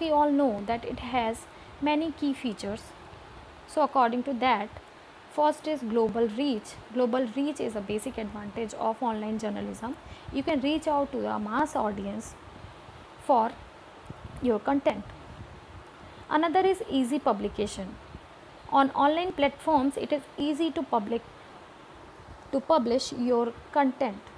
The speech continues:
Interactivity. Obviously, when you are on the online platform, you can interact and you can search towards the different types of websites available.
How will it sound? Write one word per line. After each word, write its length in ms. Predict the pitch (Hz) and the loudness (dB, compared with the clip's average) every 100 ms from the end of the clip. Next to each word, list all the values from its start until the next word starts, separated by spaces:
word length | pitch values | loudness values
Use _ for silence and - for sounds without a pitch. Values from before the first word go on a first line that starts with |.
| - - - - - - - - - - - - | -18 -18 -18 -20 -20 -20 -20 -20 -18 -16 -16 -2
Interactivity. 840 | 302 302 320 320 294 - 233 202 202 208 - - - - - | 2 2 4 4 4 0 -2 -4 -8 -10 -16 -20 -20 -8 2
Obviously, 540 | 254 240 277 - 330 427 302 | 2 2 -2 0 -2 -2 0
when 280 | 254 277 269 - - | 2 2 0 -8 -4
you 260 | 240 277 - | 2 2 4
are 240 | 247 240 | 4 4
on 200 | - 226 | 2 -2
the 80 | 220 | 0
online 360 | 262 269 330 | 2 2 0
platform, 580 | 339 302 233 - 240 254 - | 0 0 0 0 0 0 -4
you 100 | 262 | -6
can 200 | 269 269 | -2 -2
interact 640 | 262 254 - 254 240 - - - - - - - - | 0 0 0 0 0 -6 -16 -20 -20 -20 -20 -20 -4
and 300 | 262 311 359 - | 2 2 2 -2
you 160 | 262 269 | 0 2
can 340 | 285 269 277 - | 2 2 2 -2
search 480 | - - 359 285 247 - - - - - - | -8 2 6 6 4 -4 -18 -18 -20 -18 -6
towards 480 | 302 277 294 320 311 | 0 6 6 6 4
the 100 | 269 | -4
different 340 | 233 247 294 285 | -2 -2 -2 -2
types 300 | 214 208 277 | -4 -4 -2
of 120 | 311 | 0
websites 500 | 330 - 339 269 220 - | -2 0 2 2 -2 -6
available. 520 | - 285 269 202 196 | -2 2 2 0 -4